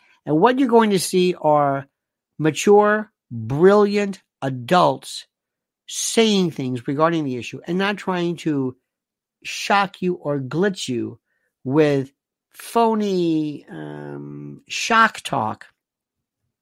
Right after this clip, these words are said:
that doesn't do anything really but to just merely promote particular sites in terms of metrics. I'm sorry, these are my words.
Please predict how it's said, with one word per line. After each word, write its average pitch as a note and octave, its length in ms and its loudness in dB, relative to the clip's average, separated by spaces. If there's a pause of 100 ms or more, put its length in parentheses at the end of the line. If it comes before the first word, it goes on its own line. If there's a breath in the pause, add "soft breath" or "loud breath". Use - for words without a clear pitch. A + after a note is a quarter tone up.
(180)
that D#3+ 120 0
doesn't F3+ 260 2
do E3+ 160 4
anything F3+ 380 0
really D#3 240 2
but D#3 280 0
to D3+ 140 0
just D3 260 0
merely E3 260 0
promote D#3 440 -2 (580)
particular D#3+ 400 -2
sites D#3+ 420 -2
in C#3+ 140 -10
terms D#3 240 -2
of D3+ 80 0
metrics. E3+ 440 -6
I'm G3+ 160 -2
sorry, D#3+ 320 0
these D3+ 200 -6
are D3 40 -8
my C#3 180 -4
words. G#2+ 300 -12